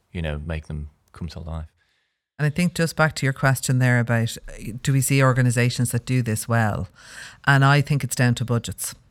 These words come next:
Speaker 2: So you've got large organisations who are investing in a talent pipeline. They're trying to bring young people through. There's a certain amount of fall off as you go up the pyramid. So they're gonna constantly invest in their people and in leadership development, and they create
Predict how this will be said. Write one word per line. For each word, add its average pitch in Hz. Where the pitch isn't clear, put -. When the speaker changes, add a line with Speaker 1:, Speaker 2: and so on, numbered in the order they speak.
Speaker 2:
So 120
you've 139
got 135
large 156
organisations 120
who 127
are 120
investing 127
in 117
a 113
talent 139
pipeline. 117
They're 117
trying 117
to 117
bring 143
young 123
people 120
through. 120
There's 123
a 120
certain 135
amount 123
of 127
fall 131
off 123
as 120
you 120
go 123
up 127
the 110
pyramid. 127
So 147
they're 139
gonna 131
constantly 135
invest 120
in 131
their 120
people 117
and 117
in 117
leadership 113
development, 113
and 110
they 110
create -